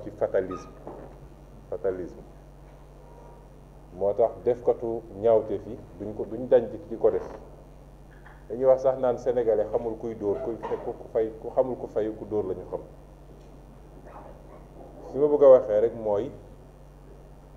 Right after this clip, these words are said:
naam gëm nañ ni nattu day am, mooy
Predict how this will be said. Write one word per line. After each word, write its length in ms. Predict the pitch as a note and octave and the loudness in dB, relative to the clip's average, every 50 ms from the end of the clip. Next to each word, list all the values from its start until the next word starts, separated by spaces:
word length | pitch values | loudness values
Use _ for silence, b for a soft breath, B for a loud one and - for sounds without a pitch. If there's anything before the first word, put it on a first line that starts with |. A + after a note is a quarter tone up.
| - - - - - - - - - - - - - | -20 -18 -18 -18 -18 -20 -20 -20 -20 -20 -20 -18 -14
naam 340 | G2 G2+ A2 B2 C3 C3+ B2+ A2 | -4 2 4 6 6 6 4 2
gëm 180 | A#2+ B2+ B2 A#2+ | 0 0 0 0
nañ 160 | A#2 A2+ G#2+ G#2 | -2 -4 -4 -4
ni 80 | G#2 | -4
nattu 300 | G2+ G#2 A#2+ A#2+ - A#2 | -2 0 -2 -2 -2 -2
day 200 | G#2 G#2 F#2+ F#2 | -2 0 0 0
am, 180 | - E2+ F2+ G2+ - - - - - - - - - - - - - - - - - - - - - - - - - - - - - - - - - - - - - - - - - - - - - - - - F#2+ | 0 -2 -6 -8 -12 -18 -20 -20 -20 -20 -20 -20 -20 -20 -20 -20 -20 -20 -20 -20 -20 -20 -20 -20 -20 -20 -20 -20 -20 -20 -20 -20 -20 -20 -20 -20 -20 -20 -20 -20 -20 -20 -20 -20 -20 -20 -20 -20 -20 -20 -20 -16 -8
mooy 320 | G2 G#2 A#2 A#2 A#2 | 0 4 6 6 6